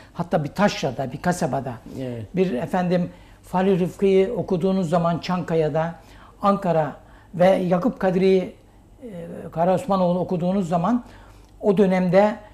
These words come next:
Speaker 1: e, ki Ankara'yı ve Çankaya'yı çok iyi rahatlıkla anlayabilirsiniz. Şimdi, e,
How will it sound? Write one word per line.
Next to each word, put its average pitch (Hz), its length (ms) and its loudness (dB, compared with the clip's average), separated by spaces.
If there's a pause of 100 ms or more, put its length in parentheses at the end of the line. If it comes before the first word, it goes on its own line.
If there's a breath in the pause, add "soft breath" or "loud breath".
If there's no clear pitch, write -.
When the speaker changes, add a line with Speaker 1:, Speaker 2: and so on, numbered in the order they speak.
(320 loud breath)
Speaker 1:
e, 180 120 -8
ki 196 220 -4
Ankara'yı 185 480 2
ve 170 120 0
Çankaya'yı 190 720 2 (240 loud breath)
çok 233 260 -4
iyi 185 220 0
rahatlıkla 180 800 -2 (320 loud breath)
anlayabilirsiniz. 180 1040 0 (420 loud breath)
Şimdi, 285 300 -2
e, 247 200 0